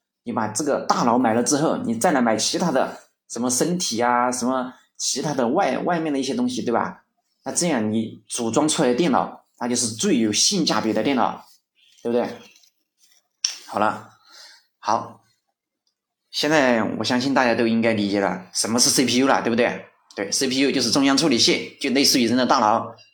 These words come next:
对不对？计算机基本上，对吧？注意，我说的是基本上，不是全部啊。基本上所有的信息都要经过C P U的调度，对不对？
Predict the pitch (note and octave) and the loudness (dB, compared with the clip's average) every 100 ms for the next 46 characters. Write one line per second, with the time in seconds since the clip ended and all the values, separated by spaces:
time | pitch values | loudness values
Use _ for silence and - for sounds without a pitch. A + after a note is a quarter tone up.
0 | _ A2+ B2 F2 - - C#3+ C#3 C3 C3 | _ -2 -2 -2 -10 -6 -2 0 0 0
1 | - C#3+ B2 D3+ B2 - _ - A#2 - | 0 0 2 2 0 -6 _ -4 -2 -2
2 | A2 B2 G2+ A2 C3 B2 A#2 - D3 A#2+ | -2 0 0 0 0 0 2 2 4 2
3 | - - B2 - A2 B2+ C#3 A#2+ F#2 - | 0 0 -2 0 0 2 2 2 -2 -12
4 | _ _ _ _ _ D4 C#3+ C#3 B2+ - | _ _ _ _ _ 0 0 0 0 0
5 | B2+ D3+ D#3+ D3 C#3 F#3+ D3 D3+ D#3+ E3 | 2 2 4 4 4 2 2 0 2 2
6 | E3 D3 D3+ C#3 D#3 D3+ D3+ B2 - F3+ | 2 2 2 2 0 2 0 0 0 0
7 | D#3 C3+ - _ - C#3+ C#3+ | 2 0 -4 _ -10 -2 0